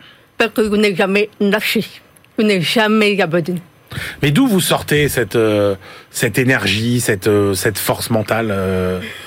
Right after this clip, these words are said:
Speaker 2: ça se construit, euh,
Speaker 1: <laughs>
Speaker 2: c'est de l'inconscience totale, euh,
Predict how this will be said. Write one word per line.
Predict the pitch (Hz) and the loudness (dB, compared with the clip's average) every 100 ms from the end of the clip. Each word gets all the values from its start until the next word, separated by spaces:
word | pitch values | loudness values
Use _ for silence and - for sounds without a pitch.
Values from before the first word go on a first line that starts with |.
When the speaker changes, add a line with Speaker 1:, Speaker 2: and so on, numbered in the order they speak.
| - - | -14 -4
Speaker 2:
ça | 156 | -2
se | 147 | 0
construit, | 170 180 - 151 180 196 214 233 202 | 2 2 2 2 2 2 2 2 2
euh, | 156 147 135 143 143 135 - | 2 4 2 2 2 -2 -10
Speaker 1:
<laughs> | - - | -16 -6
Speaker 2:
c'est | - | -4
de | 139 | 0
l'inconscience | 160 170 165 160 170 151 | 0 0 0 0 -2 0
totale, | 165 160 170 170 185 196 | -2 0 0 2 0 2
euh, | 175 147 139 135 135 | 2 2 0 0 0